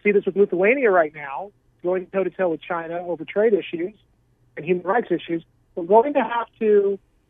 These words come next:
uh, also to protect those Baltic states away from the rapacious Germany and France, who do not wanna see Poland become the center of gravity in the European Union or nato.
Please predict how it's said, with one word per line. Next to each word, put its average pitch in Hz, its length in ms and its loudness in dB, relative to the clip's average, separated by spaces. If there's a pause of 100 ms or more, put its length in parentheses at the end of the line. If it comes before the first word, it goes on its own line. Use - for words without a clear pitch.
uh, 196 380 4
also 233 680 -6 (420)
to 196 80 -18
protect 247 400 -2
those 226 160 0
Baltic 247 440 2
states 208 280 -2
away 208 340 -6
from 208 140 -8
the 202 60 -16
rapacious 208 540 -6 (120)
Germany 202 380 -4
and 190 120 -10 (100)
France, 185 240 -6 (440)
who 220 60 -4
do 208 100 -4
not 233 220 2
wanna 233 260 -2
see 233 100 -6
Poland 202 480 0 (280)
become 214 500 0
the 190 80 -2 (100)
center 202 200 2
of 175 100 0
gravity 190 560 4
in 180 120 -10
the 175 80 -6
European 180 440 -6
Union 175 260 -4
or 165 100 -10
nato. 185 240 4